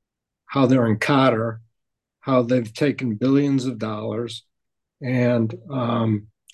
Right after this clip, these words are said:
you know, what's, what's going on. And now the New Zealand people are, the difference between the left and the right might be an inch and a quarter.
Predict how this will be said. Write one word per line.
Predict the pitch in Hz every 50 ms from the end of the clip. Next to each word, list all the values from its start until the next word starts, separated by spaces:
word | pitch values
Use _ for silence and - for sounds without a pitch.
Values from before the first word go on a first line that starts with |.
| - - - _ _ _ _ _
you | 208 196 170 156 170 175 190 175 143 147
know, | 135 123 117
what's, | 110 120 139 139 - - - -
what's | 127 123 127 123 - -
going | - 131 120 117 120 127 135
on. | 151 175 180 131 123 131 131 156 175
And | 143 147 147
now | 156 151 151 147
the | 139 143 156 147 127 131 147 143
New | 139 139 139 127
Zealand | 123 131 214 240 254 240 185 143 120
people | - 170 175 151 - 143 127 120
are, | 113 110 113 - - _ _ _ _ _ _ _ _ _ _ _ _ _ _ - - - - _ - 190 196 180 165 170
the | 160 147 151
difference | 131 127 202 208 202 - - 185 165 -
between | - - 139 - - 175 156 143
the | 135 131
left | 123 135 147 147 147 - - -
and | 135 123 117
the | 113
right | 113 127 127 127 120 117 -
might | - 151 135 127 131 117 127 -
be | 131 117 113
an | 113 113
inch | 120 120 110 - -
and | 127 113
a | 101
quarter. | - - 131 120 117 123 127 131 127 -